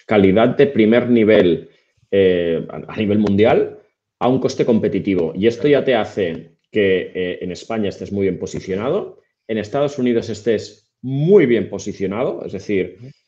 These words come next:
Speaker 1: sin decir nombres ni cifras, pero, eh, somos muchos, somos múltiplos menos o múltiplos más baratos que la competencia, eh, de la
Speaker 2: Claro.
Speaker 1: competencia que puede haber en Estados Unidos.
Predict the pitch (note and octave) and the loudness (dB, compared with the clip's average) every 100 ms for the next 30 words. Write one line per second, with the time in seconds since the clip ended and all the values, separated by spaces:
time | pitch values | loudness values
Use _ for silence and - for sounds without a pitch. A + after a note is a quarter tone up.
0 | _ - G#2 G2 - A2 A2+ A2 G2+ G#2 | _ -8 -4 -4 -4 -4 -2 -2 -2 -4
1 | A#2+ A#2 G#2+ G2 - G#2+ G#2 G2 F#2 F#2 | -6 -4 -4 -6 -6 -4 -2 0 -2 -4
2 | - F#2+ F2+ F2 F2 D#2+ - A2 G#2+ G#2+ | -6 -6 -6 -6 -8 -10 -10 -6 -4 0
3 | G#2 G#2 - - G#2 G#2 A2 A#2+ C3+ - | -2 -4 -14 -12 -8 -4 -2 -2 -2 -2
4 | A#2+ - - _ - C3 C#3+ - _ _ | -4 -4 -18 _ -10 -6 -6 -10 _ _
5 | - A#2 D3+ F3 D#3 E3 C3+ B2 G2+ A2 | -10 -2 0 0 0 -4 0 0 0 -2
6 | B2 C3+ F3 G#3 - F#2+ F#2+ G2 B2 B2 | -2 -2 -4 -6 -10 -4 -2 0 -4 -4
7 | C3+ A#2+ G#2 A2 G#2 G#2 G#2+ A2 D#3 D#3 | -6 -4 -4 -4 -6 -4 -2 -2 -2 -4
8 | - G2 F2+ G2 E2+ E2+ F#2 G#2 G2+ D3+ | -4 -4 -4 -8 -8 -8 -8 -8 -8 -8
9 | - _ _ _ - G#2 F#2+ F2+ F#2 F#2 | -10 _ _ _ -6 -2 -2 -4 -6 -6
10 | G2 G#2 G2+ G2+ F#2+ F#2+ - G2+ G#2 G#2 | -6 -6 -4 -4 -4 -6 -6 -6 -4 -4
11 | A#2+ F3+ - | -4 -6 -10